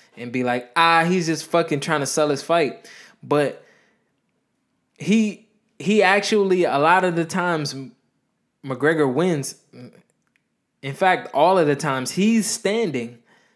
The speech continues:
especially in the U F C, he's standing. He's striking with these dudes. He's not, he's not taking motherfuckers down and choking them out, even though he honestly will probably have no problem with that.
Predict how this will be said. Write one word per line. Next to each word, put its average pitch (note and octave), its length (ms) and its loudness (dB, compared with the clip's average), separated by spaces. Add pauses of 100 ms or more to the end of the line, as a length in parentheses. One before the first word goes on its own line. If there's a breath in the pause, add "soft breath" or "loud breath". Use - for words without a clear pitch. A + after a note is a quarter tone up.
(380 soft breath)
especially F#3 380 -4
in E3+ 80 -4
the E3 100 -2
U E3 180 0
F D#3+ 80 -2
C, E3+ 180 -8
he's A3+ 380 0
standing. E3+ 640 -4
He's F3 200 -8
striking E3 460 -4
with B2 160 -6
these A#2+ 220 -12
dudes. A#2 240 -12
He's D3+ 180 -8
not, F3 340 -6 (480 loud breath)
he's F3 200 -2
not F#3+ 200 0
taking F3+ 540 -2 (100)
motherfuckers D3+ 520 -2
down D3 400 0
and C3 100 -6
choking D#3 300 -2
them B2+ 160 -4
out, D3+ 360 -2 (460 soft breath)
even D3 320 -2
though C#3 300 0 (240)
he B2+ 500 -8 (320)
honestly D3 480 -2
will C3+ 180 -4
probably C3+ 360 0
have B2+ 160 0
no B2+ 180 -4
problem D3+ 400 0
with A#2 160 -8
that. A2+ 320 -10